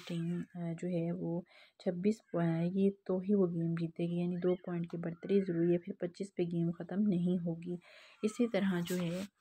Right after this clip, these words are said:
अ, वो दो पॉइंट्स तक आगे मैच चलता रहेगा। जब कोई ख-, अ, टीम नई सर्विस हासिल करती है, तो इसकी खिलाड़ी घड़ी की सुइयों की मानित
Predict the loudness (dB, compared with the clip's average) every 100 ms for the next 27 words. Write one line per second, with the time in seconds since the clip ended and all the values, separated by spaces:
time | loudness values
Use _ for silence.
0 | _ -20 _ _ -2 0 2 0 0 -2
1 | -4 -6 -4 -6 -4 -4 -4 -8 -6 -4
2 | -4 -4 -6 -6 -2 0 0 2 2 2
3 | 0 -6 -2 -2 -2 -10 -14 -8 -4 -6
4 | -6 -6 -4 -4 -4 -2 0 0 -2 -4
5 | -6 -10 -12 -14 -14 -12 -8 -6 -6 -8
6 | -6 -8 -10 -16 -16 -12 -6 -4 -4 -4
7 | -2 -2 -2 -6 -16 -12 -8 -4 -4 -6
8 | -8 -6 -4 -4